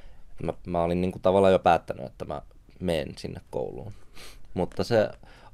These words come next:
oli itselle vaikeata aikaa, kun, kun joutui jättämään niinku kaveripiirin taakse ja, ja tota, hyppää tuntemattomaan paikkaan, missä ei tunne ketään. Ja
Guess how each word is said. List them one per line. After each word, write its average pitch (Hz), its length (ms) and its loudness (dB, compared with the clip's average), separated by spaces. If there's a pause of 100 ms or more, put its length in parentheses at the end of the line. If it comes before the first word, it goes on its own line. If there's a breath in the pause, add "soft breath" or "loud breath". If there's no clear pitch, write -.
oli 127 500 2 (580)
itselle 120 380 4
vaikeata 101 380 6
aikaa, 92 360 2
kun, 87 440 -6 (240)
kun 87 420 -4 (200)
joutui 90 380 2
jättämään 87 380 2
niinku 87 200 -4
kaveripiirin 90 800 2
taakse 85 440 0
ja, 80 180 0 (600 soft breath)
ja 78 120 2
tota, 78 480 4 (420)
hyppää 87 300 2
tuntemattomaan 85 760 0
paikkaan, 85 460 4
missä 85 220 -2
ei 80 60 0
tunne 85 340 -2
ketään. 78 540 0 (840 soft breath)
Ja 80 280 4